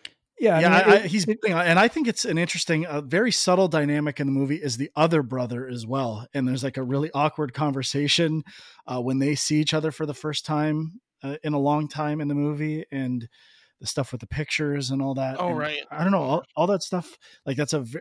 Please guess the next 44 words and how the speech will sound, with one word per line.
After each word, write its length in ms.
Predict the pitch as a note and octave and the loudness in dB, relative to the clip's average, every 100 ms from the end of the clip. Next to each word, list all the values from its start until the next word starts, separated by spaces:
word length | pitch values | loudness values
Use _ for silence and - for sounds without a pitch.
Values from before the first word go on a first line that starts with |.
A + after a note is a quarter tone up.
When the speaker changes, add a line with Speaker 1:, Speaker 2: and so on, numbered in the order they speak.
| - | -8
Speaker 2:
like, 160 | - | -8
a 60 | B2 | -4
C 440 | - - D3 D3+ | 0 2 2 0
storyline 720 | D3 - D3 C#3+ D3+ D3+ D3+ | 0 -2 -2 -2 0 0 -2
or 60 | D#3 | -2
something 260 | - D3 D3+ | -4 -6 -6
like 160 | D3 | -6
that, 200 | D3+ D3 | -6 -6
but 100 | C3+ | -8
I, 120 | C3 C3 | -12 -10
I 40 | |
think 160 | B2 D3 | -8 -6
it 100 | C3+ | -6
works 240 | B2 B2+ | -8 -10
pretty 220 | - B2 A2+ | -10 -10 -8
well. 200 | A2+ A2 | -10 -4
And 100 | E3 | -2
I 60 | E3+ | 2
think, 240 | A#3 - | 0 0
uh, 160 | C#3+ A#2 | -4 -6
Chris 240 | C#3+ - | -10 -8
Tucker's 380 | C3 C3+ A2+ G2 | -8 -8 -12 -14
really 180 | G2 G2 | -16 -16
good 160 | A2 | -18
in 60 | G2+ G2+ | -20 -20
it 440 | _ _ _ _ | _ _ _ _
as, 80 | G#2 A2 _ _ _ _ _ _ _ | -20 -20 _ _ _ _ _ _ _
as 100 | - | -20
well. 120 | F#2+ | -8
Speaker 1:
Yeah, 320 | C3+ C#3+ C3 G#2 - | -2 0 0 -4 -8
yeah, 160 | C3 B2 | -6 -4
I 60 | |
forgot 360 | A2+ C3 B2 B2 | -6 -8 -8 -8
he 100 | C#3 | -8
was 140 | G#2+ | -8
in 120 | A#2+ | -8
this, 240 | B2+ G2 - | -8 -10 -16
but 180 | - G#2 | -16 -14
yeah, 180 | F#3 A#2 | -10 -10
he's 160 | A2+ - | -10 -10
fun. 320 | - G#2+ G2+ _ _ _ _ _ - - - - - | -8 -8 -10 _ _ _ _ _ -20 -20 -20 -20 -8
Speaker 3:
Yeah, 200 | D#3 D3 | -4 -4
he 140 | F#3 | -4
su-, 160 | G3+ | -4